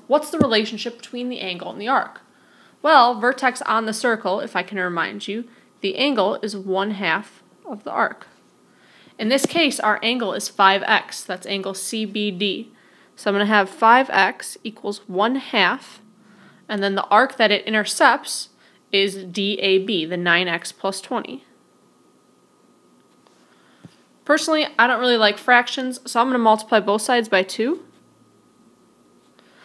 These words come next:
On the left side, that cancels out my one half, and I'm left with just nine X plus twenty.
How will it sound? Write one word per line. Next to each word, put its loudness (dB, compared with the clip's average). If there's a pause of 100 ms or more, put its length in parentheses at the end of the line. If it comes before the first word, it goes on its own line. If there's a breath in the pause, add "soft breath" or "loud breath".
(260 loud breath)
On 2
the 0
left 6
side, 4
that -2
cancels -4
out 2
my -2
one -4
half, -4 (380 soft breath)
and 0
I'm 2
left 0
with -2
just -4
nine 0
X -6
plus -8
twenty. -6